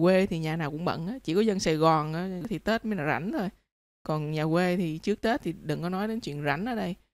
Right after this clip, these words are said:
đủ thứ chuyện hết á. Ừ, thành ra, ừ, cũng, cũng, cũng khó để mà tiếp cận người, ờ, người lớn để mà, mà giúp đọc. Nên ai cũng chần chờ để dành.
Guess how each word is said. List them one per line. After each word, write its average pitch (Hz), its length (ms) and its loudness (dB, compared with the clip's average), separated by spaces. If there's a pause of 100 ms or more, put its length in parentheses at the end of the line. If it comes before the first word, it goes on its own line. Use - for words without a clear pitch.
(260)
đủ 165 140 4
thứ 262 100 2
chuyện 147 300 2
hết 214 120 0
á. 233 60 -4 (600)
Ừ, 185 60 -12 (160)
thành 170 180 0
ra, 175 640 0 (360)
ừ, 156 80 -12 (200)
cũng, 180 300 2
cũng, 214 380 -2
cũng 202 200 -2
khó 240 340 4
để 185 140 2
mà 196 140 2
tiếp 247 220 -2
cận 160 260 0
người, 156 380 0
ờ, 151 260 -2
người 156 180 4
lớn 196 340 4
để 160 120 0
mà, 190 200 -2
mà 156 120 -2
giúp 175 280 -2
đọc. 165 300 0 (220)
Nên 208 140 -2
ai 202 280 2
cũng 202 440 0
chần 165 280 0
chờ 160 300 4
để 156 140 0
dành. 170 360 0